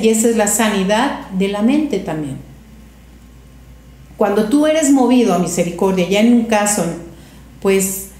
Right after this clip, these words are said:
digamos, vamos a bajarlo mucho de nivel, en el caso de una infidelidad, donde la pareja está arrepentida y está buscando, la pareja que infringió en el pecado de adulterio,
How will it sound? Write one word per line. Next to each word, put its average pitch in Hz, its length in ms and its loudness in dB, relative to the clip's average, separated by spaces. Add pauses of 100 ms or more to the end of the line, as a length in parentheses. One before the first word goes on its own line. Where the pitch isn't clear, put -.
(580)
digamos, 202 480 2
vamos 208 300 0
a 220 80 4
bajarlo 202 420 0
mucho 202 360 0
de 208 120 2
nivel, 202 560 2 (240)
en 180 160 0
el 175 140 -4
caso 196 340 0
de 208 100 0
una 196 140 0
infidelidad, 233 840 2
donde 170 260 0
la 147 140 -2
pareja 214 360 2
está - 340 -2
arrepentida 262 840 2
y 208 100 2
está 202 200 0
buscando, 214 720 2 (240)
la 170 180 -4
pareja 185 340 2
que 190 460 -2
infringió 196 600 2
en 240 100 4
el 247 160 2
pecado 240 440 2
de 226 100 4
adulterio, 240 560 2